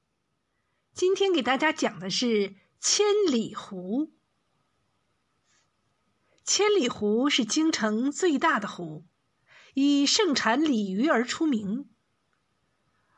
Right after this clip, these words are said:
阿九一家人就住在这千里湖畔。说起阿九，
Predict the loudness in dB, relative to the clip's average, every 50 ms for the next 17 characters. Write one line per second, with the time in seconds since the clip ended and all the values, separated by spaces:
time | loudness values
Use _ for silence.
0 | _ _ 0 2 2 4 4 2 2 0 -2 -2 -2 -2 -2 0 0 2 2 2
1 | 2 0 0 -2 -4 -4 -6 -6 -10 -16 -12 _ -2 0 2 2 2 0 -2 -2
2 | 0 0 0 2 0 2 2 0 0 -2 -6 -12 _ _ _ _ -4 -4 0 0
3 | 2 2 2 2 2 0 -2 -4 -8 -14 -12 -10 -10 -8 -4 -2 0 0 0 -2
4 | -6 -14 _ _ _ _ _ _ _ _ _ _ _ _ _ _ _ _ _ _
5 | _ _ _ _ _ _ _ _ _ _ _ -6 -4 -2 2 4 4 4 4 2
6 | 0 2 2 2 2 2 0 -2 -6 -8 -8